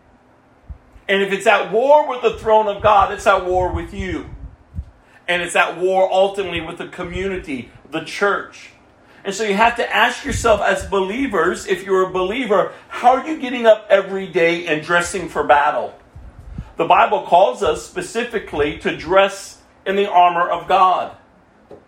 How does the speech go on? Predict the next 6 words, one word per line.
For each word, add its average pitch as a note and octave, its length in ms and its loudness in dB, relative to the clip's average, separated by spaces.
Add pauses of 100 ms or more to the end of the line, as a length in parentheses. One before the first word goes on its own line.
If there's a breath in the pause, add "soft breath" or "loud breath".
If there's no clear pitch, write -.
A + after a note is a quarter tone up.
(560)
so G3 160 0
that F#3 180 4
we G3 80 -8
can F3+ 240 -8
stand G#3+ 520 0
against G3+ 800 0